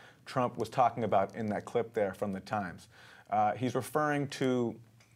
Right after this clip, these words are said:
Donald Trump's, uh, Donald Trump Junior's meeting with the Russian lawyer and also his, uh, conversation with Putin, uh, likely about the Magnitsky Act.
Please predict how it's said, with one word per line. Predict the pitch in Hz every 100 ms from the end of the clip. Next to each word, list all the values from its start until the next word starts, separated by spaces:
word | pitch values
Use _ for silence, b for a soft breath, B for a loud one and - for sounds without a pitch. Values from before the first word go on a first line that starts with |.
| _ _ - -
Donald | 117 131 131
Trump's, | - 120 113 - - -
uh, | 113 104 104
Donald | - 120 117
Trump | 139 107
Junior's | 135 131 120
meeting | 120 117 113 110 113
with | 104
the | -
Russian | 104 101 - 104
lawyer | 127 139 135
and | 120
also | 110 104 - 101 101 b b b b
his, | 143 135 127 110 - - -
uh, | 104 104
conversation | 104 120 113 117 110 107
with | 95 -
Putin, | 175 151 139 139 B B B -
uh, | 104 101 -
likely | 117 131 131 131 123
about | 92 104 107 104 -
the | 104 98 -
Magnitsky | 107 98 98 127 - 127 120
Act. | 117 -